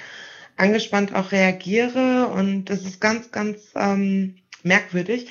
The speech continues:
Auf jeden Fall an dem Tag war das so, dass meine, mein Mann und meine Tochter zelten wollten beim Pferd. Die haben ein Pferd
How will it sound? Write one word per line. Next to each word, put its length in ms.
Auf 120
jeden 140
Fall 120
an 100
dem 220
Tag 360
war 100
das 200
so, 200
dass 220
meine, 800
mein 260
Mann 200
und 120
meine 240
Tochter 560
zelten 460
wollten 340
beim 220
Pferd. 300
Die 100
haben 100
ein 60
Pferd 400